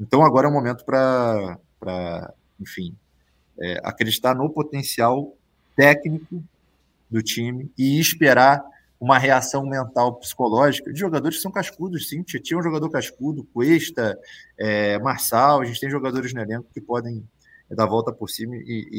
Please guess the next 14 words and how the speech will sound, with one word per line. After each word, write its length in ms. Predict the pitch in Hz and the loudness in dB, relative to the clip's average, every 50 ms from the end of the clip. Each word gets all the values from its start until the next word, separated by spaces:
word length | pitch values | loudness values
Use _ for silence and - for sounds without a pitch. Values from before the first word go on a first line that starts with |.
| 101 101 98 95 - - - _ _ _ | -6 -6 -6 -8 -8 -10 -14 _ _ _
e, 60 | 110 | -8
e 40 | 113 | -8
empurrar, 760 | 120 120 - - 120 107 98 98 104 110 113 113 110 98 - - | -8 -8 -6 -6 -4 -2 0 0 2 2 2 2 0 -2 -4 -6
é, 480 | 92 92 92 90 90 87 87 - - _ | -8 -8 -8 -8 -8 -8 -10 -12 -14 _
esses 220 | - 110 110 - - | -8 -6 -4 -4 -2
jogadores. 600 | 107 113 117 123 123 110 101 95 92 - - - | -2 0 0 0 0 0 -2 -4 -4 -6 -6 -6
São, 280 | 123 131 139 123 110 - _ _ - _ _ _ _ _ _ _ _ | -4 -4 -6 -8 -12 -16 _ _ -20 _ _ _ _ _ _ _ _
tem 100 | - 139 | 0 2
muito 260 | 139 147 220 226 - | 2 2 2 0 0
mais 160 | 202 196 202 180 | 0 0 2 2
jogadores, 460 | 190 165 160 143 165 160 160 - - _ _ | 2 2 2 2 2 -2 -2 -8 -12 _ _
é, 560 | 117 113 110 107 101 98 92 95 101 98 95 | -2 0 0 0 0 -2 -2 -2 -2 -2 -2
é, 40 | 92 | -4
pendurado. 560 | - - 123 127 135 156 135 107 - 95 87 | -4 -6 -6 -2 0 2 4 4 2 2 -2